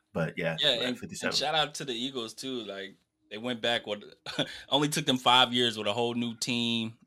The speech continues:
Speaker 2: no, whole new
Speaker 1: Yeah.
Speaker 2: coach, whole new roster. So, uh,
Speaker 1: That's how you do it. Player development, draft, and hitting on draft picks. You know, hitting on draft picks,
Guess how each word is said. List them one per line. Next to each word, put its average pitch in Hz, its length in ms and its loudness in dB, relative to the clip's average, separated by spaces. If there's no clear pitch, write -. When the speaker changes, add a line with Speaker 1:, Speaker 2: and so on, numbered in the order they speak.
Speaker 2:
no, 120 260 2
whole 127 220 6
new 131 120 6
Speaker 1:
Yeah. 123 80 0
Speaker 2:
coach, 117 480 2
whole 123 200 -2
new 120 360 -2
roster. 107 580 -2
So, 98 380 -8
uh, 98 260 -4
Speaker 1:
That's 113 220 4
how 123 100 10
you 120 140 8
do 127 240 6
it. 101 120 2
Player 113 240 10
development, 117 680 8
draft, 104 320 8
and 95 80 2
hitting 120 200 8
on 113 120 8
draft 113 320 6
picks. - 440 0
You 92 120 -4
know, 85 160 -2
hitting 151 300 6
on 175 160 10
draft 123 280 8
picks, - 380 -2